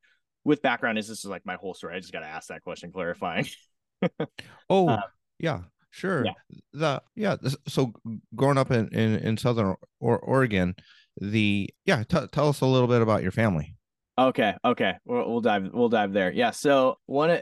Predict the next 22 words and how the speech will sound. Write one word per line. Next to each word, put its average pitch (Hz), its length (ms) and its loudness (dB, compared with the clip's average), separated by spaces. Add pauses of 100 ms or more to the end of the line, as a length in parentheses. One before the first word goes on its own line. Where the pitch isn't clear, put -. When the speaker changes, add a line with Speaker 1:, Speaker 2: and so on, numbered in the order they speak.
(120)
Speaker 1:
y-, - 200 -16
my 131 300 -2
family 196 380 2
life 156 400 4 (100)
back 120 360 0
then, 110 340 2
and 113 180 0
I 107 180 0
mean, 127 180 -2
this 131 200 -4
is, 117 120 -16 (200)
you 110 120 -4
know, 95 180 -4 (640)
the 110 120 -8
to-, 104 260 -2
the 95 440 -8 (260)
concept 101 320 -4
of 92 60 -8
the 73 60 -12
podcast. 82 440 -6
So 92 180 -4
it's - 220 -12